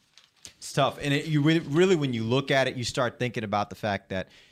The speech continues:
you watch a lot of teams around the N F L, especially teams that have that go-to kind of player, whether it's a running back, whether it's a receiver.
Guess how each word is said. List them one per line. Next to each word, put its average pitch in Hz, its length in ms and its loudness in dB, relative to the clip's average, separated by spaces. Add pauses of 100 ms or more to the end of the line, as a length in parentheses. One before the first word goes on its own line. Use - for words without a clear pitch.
(140)
you 120 100 -2
watch 139 260 2
a 127 40 -4
lot 113 200 0
of - 80 -6
teams 120 240 -4
around 101 140 2
the 101 60 -2
N 101 80 -2
F 95 100 -8
L, 101 100 -2
especially 113 380 -4
teams 101 300 -6
that 87 100 -4
have 95 440 -2
that 90 380 -6
go-to 107 460 -4
kind 98 240 -4
of - 80 -12
player, 107 260 -4
whether 90 220 -4
it's 82 100 -12
a 80 60 -10
running 95 280 -4
back, 92 220 -4
whether 87 160 -8
it's 80 140 -12
a - 20 -12
receiver. 110 420 -4